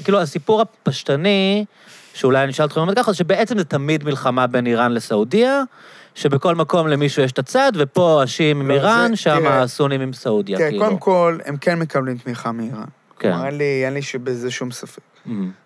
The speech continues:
Speaker 2: אבל תראה, יש פה מעבר לזה, כמו שאמרתי לך,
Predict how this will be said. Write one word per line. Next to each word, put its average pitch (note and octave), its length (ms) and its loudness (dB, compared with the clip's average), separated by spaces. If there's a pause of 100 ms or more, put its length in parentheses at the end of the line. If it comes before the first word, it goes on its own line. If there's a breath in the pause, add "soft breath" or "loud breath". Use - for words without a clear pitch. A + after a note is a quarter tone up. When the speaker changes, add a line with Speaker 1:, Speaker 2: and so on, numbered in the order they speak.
Speaker 2:
אבל D#3+ 240 0
תראה, B3+ 300 0
יש G3 240 0
פה A#3+ 160 0
מעבר F#3 440 0
לזה, B2+ 400 -2 (760 soft breath)
כמו E3 120 -2
שאמרתי E3 540 0
לך, B2+ 260 -4